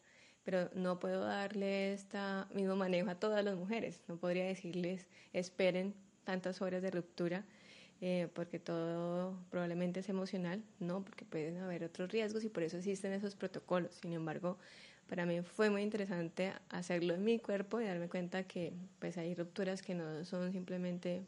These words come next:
por in-, por una infección o hay un riesgo de infección, sino que ya estaba en la, entrando en la labor y tuve un tiempo, mi propio ritmo,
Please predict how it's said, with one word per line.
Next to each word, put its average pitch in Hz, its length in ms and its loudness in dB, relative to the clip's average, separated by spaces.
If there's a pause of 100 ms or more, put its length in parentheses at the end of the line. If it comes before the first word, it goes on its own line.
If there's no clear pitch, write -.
por 180 140 -2
in-, 170 360 -4 (220)
por 175 160 -2
una 170 240 -2
infección 190 460 -2
o 202 40 -2
hay 180 140 -2
un 170 160 -4
riesgo 180 320 -2
de 190 60 0
infección, 196 480 -6
sino 180 240 -4
que 170 100 -4
ya 185 160 0
estaba 185 320 -2
en 190 80 -2
la, 180 180 -2 (280)
entrando 180 400 0
en 180 80 2
la 190 80 0
labor 180 340 -2 (540)
y - 80 -2
tuve 208 280 4
un 214 120 0
tiempo, 214 360 -2 (440)
mi 214 100 4
propio 185 300 0
ritmo, 196 400 0